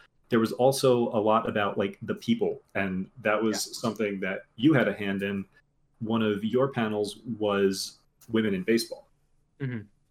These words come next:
Speaker 1: which is, uh, something that I feel really strongly about. Um, I, I, it's, it's a very, very white male dominated field,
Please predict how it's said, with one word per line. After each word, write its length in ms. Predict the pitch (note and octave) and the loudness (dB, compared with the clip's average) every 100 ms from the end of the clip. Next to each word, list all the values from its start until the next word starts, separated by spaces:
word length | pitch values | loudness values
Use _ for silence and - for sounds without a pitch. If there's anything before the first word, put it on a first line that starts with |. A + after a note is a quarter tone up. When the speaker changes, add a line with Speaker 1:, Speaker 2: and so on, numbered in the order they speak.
| _ _ | _ _
Speaker 1:
which 360 | A#2 A2 G#2+ - | 2 2 2 0
is, 360 | G#2 G2+ - - | 0 0 -4 -2
uh, 280 | G2+ F#2+ - _ - | 0 -2 -6 _ -10
something 360 | - A2+ G#2+ | -6 -4 -4
that 180 | G2 G2 B2+ | -6 -2 0
I 80 | |
feel 140 | C3 A2 | 4 4
really 200 | G2 F#2+ | 4 0
strongly 400 | - G2+ F#2+ F#2 | 0 -2 -2 -6
about. 340 | F#2 F#2+ F#2 - _ _ _ _ _ - | -2 -2 -2 -6 _ _ _ _ _ -2
Um, 420 | G2 F#2+ F2+ F2+ - _ | 0 2 -2 -6 -12 _
I, 140 | G2+ G2+ | 0 2
I, 220 | F#2 F2+ _ _ _ _ _ _ _ _ _ - | 0 -2 _ _ _ _ _ _ _ _ _ 0
it's, 340 | A2 - - | 0 0 0
it's 180 | A#2 G#2+ | 0 2
a 60 | G#2 | 0
very, 420 | F#2+ G#2+ G2+ F#2+ | 2 4 4 4
very 300 | G#2+ G2 F#2+ | 4 4 4
white 220 | F#2 - | 2 2
male 180 | G2 F2+ | -2 -2
dominated 460 | G2 F#2+ F#2 F2+ | -2 -4 -4 -8
field, 480 | - A#2 G2+ F2+ F2+ | -2 2 2 2 -2